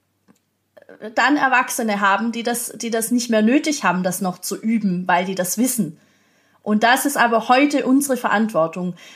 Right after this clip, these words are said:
Und, ähm, deswegen sollten wir einfach aufhören zu sagen, „Jetzt hör mal auf zu heulen“, oder, also ich kenne das tatsächlich, dass es auch Leute gibt, die, die finden, Kinder, die sich freuen, sind anstrengend. Weil die sind ja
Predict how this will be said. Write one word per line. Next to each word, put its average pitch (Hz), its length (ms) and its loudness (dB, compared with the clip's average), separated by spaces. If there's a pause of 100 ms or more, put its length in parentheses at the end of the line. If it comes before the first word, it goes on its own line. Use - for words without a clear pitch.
Und, 214 400 0
ähm, 208 520 -2
deswegen 247 640 -4
sollten 240 400 0
wir 214 100 -2
einfach 233 400 -2
aufhören 233 600 0
zu 233 120 -4
sagen, 220 640 0 (480)
„Jetzt 220 220 -2
hör 254 120 2
mal 220 180 2
auf 233 260 0
zu - 220 -6
heulen“, 233 400 4
oder, 208 380 2 (300)
also 226 200 -2
ich - 140 -8
kenne 277 180 0
das 277 140 0
tatsächlich, 247 480 0
dass 220 200 2
es 220 120 -6
auch - 200 2
Leute 226 300 2
gibt, 240 320 -4
die, 226 240 0 (140)
die 208 140 -4
finden, 226 340 -4
Kinder, 226 280 0
die 208 100 -2
sich 208 200 -6
freuen, 196 260 0
sind 202 220 -4
anstrengend. 156 680 -6 (420)
Weil 196 120 0
die 208 100 -2
sind 269 220 2
ja 254 80 4